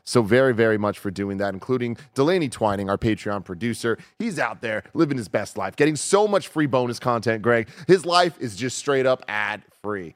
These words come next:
No worries for the rest of his days. Fantastic stuff all around. Some of the stuff that he's getting includes, uh, Remember Your Summer Gaming Moments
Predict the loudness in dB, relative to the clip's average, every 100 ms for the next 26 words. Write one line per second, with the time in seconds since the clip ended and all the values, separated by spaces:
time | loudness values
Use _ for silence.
0 | _ 0 2 4 4 4 0 -6 -4 0
1 | 0 0 -4 -4 0 2 2 2 -2 -8
2 | 0 4 4 4 0 -2 -4 -2 0 0
3 | -2 -4 -4 -2 -2 -2 0 -2 -2 -6
4 | 0 2 2 -4 -12 _ -4 0 6 6
5 | 6 -2 -12 -8 2 2 4 2 2 2
6 | 2 0 0 0 0 0 0 0 2 2
7 | 0 -8 -14